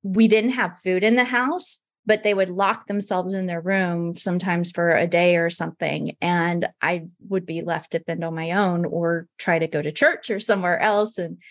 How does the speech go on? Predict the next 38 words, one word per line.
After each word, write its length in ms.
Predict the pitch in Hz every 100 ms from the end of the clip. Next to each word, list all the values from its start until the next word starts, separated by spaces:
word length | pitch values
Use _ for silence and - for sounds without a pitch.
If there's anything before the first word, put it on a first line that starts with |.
| _ -
and 320 | 208 202 190 190
I 140 | 208
did, 300 | 208 240 294 -
I 100 | 233
didn't 220 | 262 330
realize 380 | 254 202 175 175
that 240 | 180 175
was 180 | 180 175
what 180 | 175 -
was 120 | 175
going 240 | - 175 170
on 160 | 160
for 100 | -
a 60 | 170
very 180 | 165 165
long 160 | 160
time. 340 | 165 170 - 175 - - _
But 360 | - 226 226 -
they 240 | 208 226 233
did 300 | 214 269 262 - -
tell 280 | 247 233 226
me 600 | 202 170 147 156 220 226 _ -
that 380 | 180 185 170 190
my 220 | 185 180
only 300 | 190 208 226
purpose 460 | 233 220 208 202 -
in 180 | 190 185
life 420 | 165 160 156 - _
was 480 | - 185 185 180 180
to 440 | - 180 175 170 170
grow 320 | 190 208 226
up 340 | 170 170 175 _ _ _ -
uh, 340 | 180 175 185
go 220 | 170 202 220
to, 240 | 269 269 220
go 140 | 214
to 60 | 233
college, 500 | 226 208 190 190